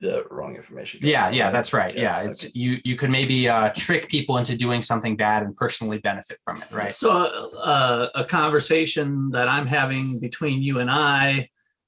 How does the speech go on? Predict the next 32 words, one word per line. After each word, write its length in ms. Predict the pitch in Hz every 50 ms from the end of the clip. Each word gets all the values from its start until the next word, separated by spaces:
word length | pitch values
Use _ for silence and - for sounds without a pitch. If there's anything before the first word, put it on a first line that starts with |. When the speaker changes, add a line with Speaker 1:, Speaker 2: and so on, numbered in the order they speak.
| _
Speaker 3:
and 220 | 135 120 117 117 120
Luke 300 | 131 151 165 165 165 -
overhears 1080 | 165 151 143 135 135 131 113 143 147 139 139 135 131 131 127 123 120 - - - - - -
our 140 | - 127 123
conversation 840 | - - 147 131 120 120 113 - - 165 156 143 - - 160 143 135
and 120 | 127 120 117
changes 360 | - 143 139 127 120 113 113
his 120 | 120 110 -
behavior 420 | 143 127 113 131 127 120 120 117
accordingly, 580 | 110 - - 160 139 123 123 123 120 120 120 120
would 200 | 117 117 117 -
be 120 | - 120
kind 380 | - - - 135 131 131 131 131
of 240 | 131 127 123 123 131
a 280 | 131 127 123 120 - -
parallel 480 | - - 147 139 143 143 139 135 139 139
to 140 | - - 151
the 100 | 127 123
market. 500 | 123 120 123 135 131 - 165 165 165 -
Like, 100 | - -
Speaker 2:
Yeah. 100 | - -
Speaker 3:
you 160 | 135 147 143
and 120 | 147 139 135
I 180 | 135 135 139
had 180 | 135 143 139 135
a, 240 | 131 127 123 120 123 - _ _ _ -
uh, 380 | 131 - 139 135 127 127 127 127 - - - - - - - - - - _ _ -
communication 960 | - 180 165 156 151 139 139 - 160 147 143 139 - 151 135 135 135 127 127
that 180 | 123 123 -
was 160 | - - -
private 560 | - - 185 180 175 170 165 160 156 160 - _ _ -
or 480 | 127 123 123 117 113 113 113 107 -